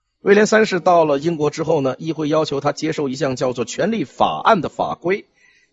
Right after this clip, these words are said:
这个法案呢，规定了个人的权利，同时又限制了国王的权利。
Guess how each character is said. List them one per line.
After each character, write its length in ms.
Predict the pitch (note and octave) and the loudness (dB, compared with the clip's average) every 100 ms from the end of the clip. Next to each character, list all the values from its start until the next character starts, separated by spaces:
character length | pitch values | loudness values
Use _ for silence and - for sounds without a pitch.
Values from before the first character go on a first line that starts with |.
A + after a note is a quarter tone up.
| - | -2
这 140 | B3+ | 0
个 80 | G3+ | 2
法 140 | - | 4
案 160 | G2+ C3 | 4 4
呢， 80 | A#2 | 2
规 220 | D3 D3 | 0 -2
定 240 | D3+ C3+ | -2 -4
了 80 | G#2 | -4
个 220 | - C3+ | -2 0
人 100 | G2 | 0
的 100 | G#2+ | 0
权 300 | F#2+ - F2 | -4 -4 -4
利， 80 | A2+ | -4
同 240 | - G2+ A#2 | -6 -8 -6
时 100 | A2+ | -4
又 100 | G#2+ | -4
限 500 | - - A3 F2+ E2+ | -4 0 0 0 -6
制 180 | A2 | -4
了 160 | F2 - _ _ _ | -4 -6 _ _ _
国 180 | G#2 A#2+ | 2 4
王 160 | G#2 | 4
的 80 | G#2 | 0
权 260 | - D2 C#2+ | -6 -8 -10
利。 140 | D2+ | -12